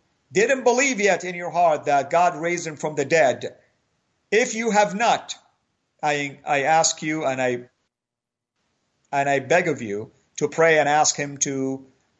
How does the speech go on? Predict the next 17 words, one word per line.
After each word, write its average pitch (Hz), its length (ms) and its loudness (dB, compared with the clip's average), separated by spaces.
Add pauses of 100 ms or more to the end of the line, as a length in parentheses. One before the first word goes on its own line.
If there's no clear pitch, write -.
(120)
accept - 460 2
you, 240 340 -4
to 156 100 -12
forgive 165 380 -2
your 202 120 -2
sins, 185 600 -2 (240)
that 143 320 0 (100)
he 185 120 -4
will 196 120 2
become 170 380 2
your 156 180 -2
Lord 160 380 4
and 131 280 -6
Savior, 135 640 0 (260)
and 143 160 -6
that, 143 300 0 (400)
that 139 420 -2